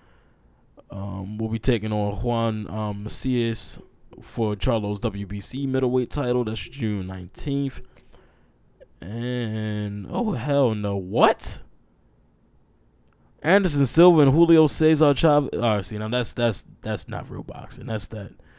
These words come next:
that's that B S. 'Cause look at this. His father is fighting Hector Cam-, what is happening? Why are these old people fighting, man? Um, I kn-, I think the other Charlo brother fight. No, that's July. He fighting July, right? I could have swore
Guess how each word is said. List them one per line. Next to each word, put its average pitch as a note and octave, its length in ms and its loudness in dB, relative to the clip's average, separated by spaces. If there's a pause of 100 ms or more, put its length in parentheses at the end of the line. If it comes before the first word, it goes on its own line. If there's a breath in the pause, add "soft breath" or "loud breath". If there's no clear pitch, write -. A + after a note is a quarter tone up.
(140)
that's A2+ 200 -2
that G2+ 200 -2
B G2 220 -2
S. F#2+ 240 -6
'Cause A2+ 260 -4
look - 140 0
at - 60 -2
this. G2+ 160 -2
His - 120 -6
father D3 440 2
is A#2+ 120 -2
fighting C#3 300 0
Hector C3+ 240 -4
Cam-, C3+ 180 -8
what A#4+ 180 4
is A2 200 -4
happening? A2 520 0
Why E4+ 140 -4
are G4+ 120 4
these C4+ 160 2
old F3 300 6
people E3 240 0
fighting, A2+ 360 -4
man? F2 140 -12 (920 loud breath)
Um, D#3 920 8 (880)
I C3+ 80 0
kn-, E3 160 -2
I F#3 40 -4
think A#3+ 200 -2
the A3+ 80 4
other A#3 180 2
Charlo D4 400 2
brother G2+ 260 0
fight. A2 380 -6
No, B2 200 4
that's B2+ 160 4
July. G2+ 380 -2
He B2 80 0
fighting G2 260 -4
July, F#2+ 300 -12
right? F#2+ 220 -12 (960 soft breath)
I - 160 -20
could C4 200 0
have A#2+ 200 2
swore A#2+ 840 0